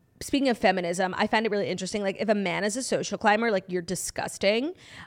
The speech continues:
Um, if a woman is a social climber, I think of it more as networking. Like, if she's dating, like, above her, her class and, like, using her dating to, you know, get bigger jobs. Like, I love a woman in business.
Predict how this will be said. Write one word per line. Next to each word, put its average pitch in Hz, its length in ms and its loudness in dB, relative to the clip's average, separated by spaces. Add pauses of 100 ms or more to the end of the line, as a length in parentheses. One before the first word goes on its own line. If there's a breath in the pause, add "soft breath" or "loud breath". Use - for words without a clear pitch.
(100)
Um, 233 180 4
if 226 100 0
a 240 60 8
woman 208 300 0
is 247 100 0
a 302 60 -2
social 311 300 2
climber, 320 380 4
I 214 140 6
think 240 160 2
of 233 100 4
it 190 60 2
more 190 200 2
as 175 160 -2
networking. 190 600 0
Like, 185 220 -4
if 208 80 -2
she's 208 240 -4
dating, 190 320 2
like, 185 160 -2
above 180 380 -2
her, 170 500 -2 (400 soft breath)
her 185 480 0 (220)
class 185 580 0
and, 185 140 0
like, 180 180 -6
using 196 300 -2
her 190 160 -6
dating 185 640 -2 (320 soft breath)
to, 180 600 0 (320)
you 208 120 0
know, 180 80 0
get - 320 -2 (200)
bigger 196 240 4
jobs. 185 280 2
Like, 214 120 2
I 214 140 6
love 208 420 6
a 208 60 2
woman 185 300 2
in 180 180 -2
business. 160 920 0